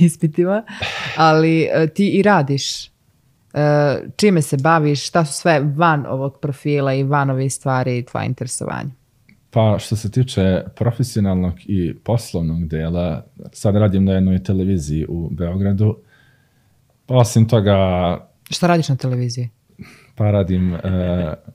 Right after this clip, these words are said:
Speaker 2: animacije neke.
Speaker 1: Aha.
Speaker 2: Uglavnom nešto što,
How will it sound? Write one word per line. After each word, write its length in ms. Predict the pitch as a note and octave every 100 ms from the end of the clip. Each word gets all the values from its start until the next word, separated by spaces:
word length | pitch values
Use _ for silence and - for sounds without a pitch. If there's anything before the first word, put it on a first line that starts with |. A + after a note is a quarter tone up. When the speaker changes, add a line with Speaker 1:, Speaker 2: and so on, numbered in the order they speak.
| _ _ _ _ _ - - C#3
Speaker 2:
animacije 600 | C3+ B2+ B2 - A2+ F2+
neke. 340 | E2 - D2+
Speaker 1:
Aha. 220 | D#3 D3 C#3+
Speaker 2:
Uglavnom 480 | A#2+ B2+ C3 G#2+ G2
nešto 280 | G#2+ G#2+ F#2
što, 540 | - G2 F#2 F2 -